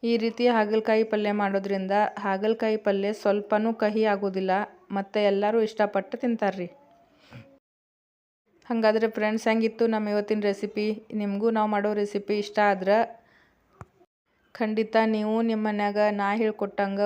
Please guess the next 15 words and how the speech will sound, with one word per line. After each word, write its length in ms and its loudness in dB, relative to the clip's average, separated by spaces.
ಒಂದು 180 -2
ಸರ್ತಿ 320 -4
ಟ್ರೈ 180 0
ಮಾಡಿ 240 0
ನೋಡ್ರಿ. 340 -2
ಮತ್ತು 420 0
ಹಾಗಲಕಾಯಿ 580 2
ಪಲ್ಯ 220 2
ನಿಮಗೂ 280 -2
ಇಷ್ಟ 180 -4
ಆದ್ರೆ 240 2
ಲೈಕ್ 320 2
ಮಾಡ್ರಿ, 380 0
ಶೇರ್ 420 2
ಮಾಡ್ರಿ 360 2